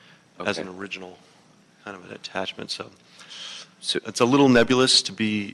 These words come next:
Speaker 1: to be clear, sir, uh, to be honest.
Speaker 2: I'm, j-, I'm just, I, I guess, I think this is a terrific program.
Speaker 1: Yeah.
Speaker 2: I'm trying to understand the cost effectiveness of various
Speaker 1: Mm-hmm.
Speaker 2: approaches to it. And so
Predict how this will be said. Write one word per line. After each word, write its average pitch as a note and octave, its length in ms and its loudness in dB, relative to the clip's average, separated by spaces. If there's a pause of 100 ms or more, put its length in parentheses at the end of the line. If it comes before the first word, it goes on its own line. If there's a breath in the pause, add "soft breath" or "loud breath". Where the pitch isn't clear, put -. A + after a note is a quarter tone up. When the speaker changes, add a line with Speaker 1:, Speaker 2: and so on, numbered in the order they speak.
Speaker 1:
to - 100 -12
be G2 120 -8
clear, G#2 360 -4
sir, G#2+ 240 -2 (340 loud breath)
uh, F2 80 -8
to - 160 -10
be G2+ 80 -2
honest. G2 420 -2 (640 loud breath)
Speaker 2:
I'm, C3 140 0
j-, - 80 -12 (100)
I'm B2 120 -4
just, C3+ 180 -2 (460)
I, - 100 -10 (160)
I A2 60 0
guess, A2+ 240 0 (320)
I C#2+ 60 -10
think - 400 -10
this - 180 0
is G2 120 -4
a F2 120 0
terrific - 720 -2 (260)
program. C2 420 -6 (160)
Speaker 1:
Yeah. F#2+ 220 -12 (220)
Speaker 2:
I'm A2 160 0
trying G#2 260 0
to F#2 60 0
understand E2+ 760 -4 (100)
the E2 100 -10
cost - 380 0
effectiveness - 840 -6 (100)
of E2+ 180 -6
various E2 720 -2 (240)
Speaker 1:
Mm-hmm. G2 140 -16
Speaker 2:
approaches - 420 -6
to - 180 -8
it. C2 160 -14
And D#2 100 -10
so D#2+ 300 -2